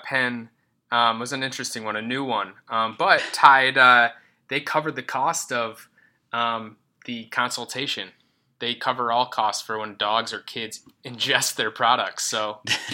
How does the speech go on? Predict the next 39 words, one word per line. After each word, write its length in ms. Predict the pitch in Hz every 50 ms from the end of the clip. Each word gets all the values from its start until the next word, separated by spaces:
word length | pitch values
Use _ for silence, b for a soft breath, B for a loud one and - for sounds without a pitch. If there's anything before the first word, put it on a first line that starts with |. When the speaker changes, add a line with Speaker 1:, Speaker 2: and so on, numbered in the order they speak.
| -
Speaker 1:
shout 320 | - - 175 196 175 185 220
out 200 | 202 226 226 -
Tide. 460 | - - 151 214 226 180 151 139 147 -
Speaker 2:
Shout 240 | - 135 131 160
out 120 | 208 254 226
to 40 | 170
Tide, 380 | - - 135 110 95 92 87 -
seriously. 580 | - 135 120 110 104 98 - - - - - _
Speaker 1:
Um, 340 | 123 120 120 123 120 117 117
Speaker 2:
That 80 | 117 131
was 100 | 147 143
probably 260 | - 170 147 139 120
a 60 | 113
Tide 380 | - - 117 110 110 107 104 -
Pods 420 | - 104 92 95 101 107 107 110
reaction, 560 | 113 113 113 113 110 113 110 - - 127 127
Speaker 1:
Oh, 60 | 151 143
Speaker 2:
I 120 | 135 123
have 100 | 113 104
to 80 | 107 107
Speaker 1:
absolutely. 320 | 107 107 101 127 120 113
Speaker 2:
imagine. 400 | 110 117 - - - - 151 151
Speaker 1:
Absolutely 720 | 147 147 147 - - - 160 147 135 135 135 131 127 131
a 60 | 123 117
Tide 340 | - - 120 117 117 113 -
Pod 200 | - 170 151 123
Speaker 2:
<laughs> 0 |
Speaker 1:
reaction. 380 | 117 113 110 - - - 120 - _ -
Speaker 2:
You're 140 | 131 156 147
the 80 | 160 156
first 280 | 156 147 147 143 -
practical 460 | - 139 127 123 123 - - 117 117
application 560 | 117 113 110 113 - - 110 107 101 - 107 104
of 140 | 98 92
this 400 | 92 104 104 104 - - - -
Speaker 1:
Pretty 260 | - 135 123 113 110 104
much. 180 | 98 95 95
Speaker 2:
rebate 440 | 113 131 127 113 123 113 104 101 104
law. 260 | 101 92 87 85 -